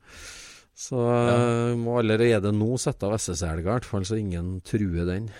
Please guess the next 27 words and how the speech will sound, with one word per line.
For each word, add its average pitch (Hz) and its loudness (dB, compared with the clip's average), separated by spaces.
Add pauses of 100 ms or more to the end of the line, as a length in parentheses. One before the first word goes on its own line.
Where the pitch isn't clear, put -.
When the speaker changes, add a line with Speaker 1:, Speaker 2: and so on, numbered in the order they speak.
(140)
Speaker 1:
for - -10
tjue 101 -8
tjueén, 98 -6
for - -14
da 98 -6
skal - -12
det 135 -6
bli 120 0
ordentlig 98 -4
S - -8
S - -12
C - -12
igjen. 90 -12
Speaker 2:
Nei, 120 0
da 117 0
blir 123 0
det 123 0
S - -10
S 110 -2
C. 117 0
Jeg 123 2
har 135 4
allerede 127 2
booka 131 2
banen, 110 4
så - -6
det, 120 -2